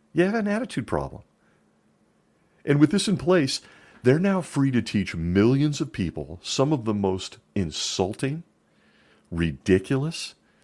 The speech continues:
embarrassingly stupid, and deadly teachings you'll ever be exposed to.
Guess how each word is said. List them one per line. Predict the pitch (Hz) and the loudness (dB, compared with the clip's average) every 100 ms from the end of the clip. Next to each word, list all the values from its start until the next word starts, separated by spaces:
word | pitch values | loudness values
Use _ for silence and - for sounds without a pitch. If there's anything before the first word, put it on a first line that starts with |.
| _ _ - | _ _ 0
embarrassingly | 110 90 80 104 127 156 - 143 139 131 | 0 0 0 2 2 -2 -2 -4 -4 -4
stupid, | 117 - - - 120 110 82 78 78 - _ _ _ _ | -4 -4 -6 0 0 2 -2 -2 -6 -16 _ _ _ _
and | 90 82 | -2 -2
deadly | 80 87 90 98 98 | 0 0 0 -4 -6
teachings | - 85 73 78 76 73 | -6 -8 -8 -8 -8 -8
you'll | 78 78 - _ _ | -6 -6 -8 _ _
ever | 85 78 76 | -4 -2 -2
be | 76 | -4
exposed | 76 - - - - | -6 -8 -12 -12 -14
to. | - | -20